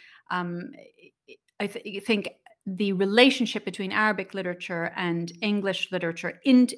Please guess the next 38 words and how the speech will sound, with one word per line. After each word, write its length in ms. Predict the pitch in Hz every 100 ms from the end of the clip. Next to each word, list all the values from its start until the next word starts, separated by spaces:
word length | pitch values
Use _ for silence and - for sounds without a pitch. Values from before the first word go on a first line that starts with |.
| - -
when 200 | 208 202
it 100 | -
comes 220 | 208 180
to 100 | - -
Arabic 400 | 196 185 180 180 -
into 360 | 240 233 240 190
English 280 | 180 175
translation 540 | - 175 185 180 175 160
has, 420 | 170 170 175 - - - - - -
has 140 | 196
developed 400 | - 196 190 185
tr-, 100 | - -
tremendously 840 | - 202 214 220 196 180 180 165 165
over 220 | 170 165
the 100 | 170
last 400 | 165 160 170 -
fifty 280 | 175 - 202
years. 360 | 277 254 233
If 140 | 185 202
you 140 | 196
read 260 | 196 190 180 - - -
some 300 | - 196 185
translations 880 | 185 170 170 202 202 202 175 170 -
from, 360 | 170 160 165 - _ - _ 175
um, 340 | 165 156 - - -
thirty, 300 | 220 190 180
twenty, 320 | 180 - 220 214
thirty 300 | 214 185 180
years 280 | 196 208
ago, 220 | 190 165 160
you'd 260 | 160 160
be, 260 | 156 147 - _ _ -
you'd 160 | 202
be 80 | 226
really 300 | 220 220 190
stunned 640 | - - 190 190 185 175 -
at 200 | 175 -
how, 460 | - 156 156 156